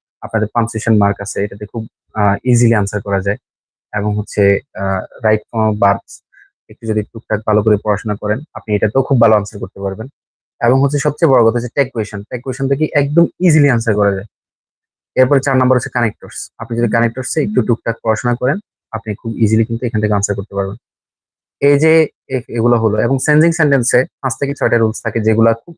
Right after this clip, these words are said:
ইজিলি আনসার করা যায়। সব মিলে আপনি মোটামুটি আগে পাস করে বের হন, মানে এই টেস্ট পরীক্ষাটা পাস করে বের হন, তারপর হচ্ছে আপনি পরবর্তী প্রিপারেশনটা নিতে পারবেন। খুব ইজিলি কিন্তু আপনি পরবর্তীতে একটা, আহ,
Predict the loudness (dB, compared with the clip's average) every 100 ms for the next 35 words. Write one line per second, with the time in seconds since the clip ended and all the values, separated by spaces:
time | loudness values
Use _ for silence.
0 | _ -2 0 2 0 -2 -2 -2 -4 -8
1 | _ _ _ _ _ _ _ _ 0 2
2 | 2 -2 -2 0 0 -2 -4 -2 -2 -2
3 | 0 0 2 0 -2 -6 -6 -2 2 2
4 | 0 -4 -8 _ _ -8 -6 -6 -2 -4
5 | -2 -8 -2 -2 0 2 2 2 -4 -6
6 | -2 0 2 2 2 0 -2 _ -20 -20
7 | _ -4 2 2 2 0 0 -2 -2 -2
8 | 0 0 -2 -4 -2 -4 -6 -4 -2 0
9 | 0 0 -4 -8 -6 0 2 2 2 2
10 | 2 0 -4 -8 -2 0 0 -4 -14 -12
11 | -8 -10 -10 _ _ _ -6 -2 0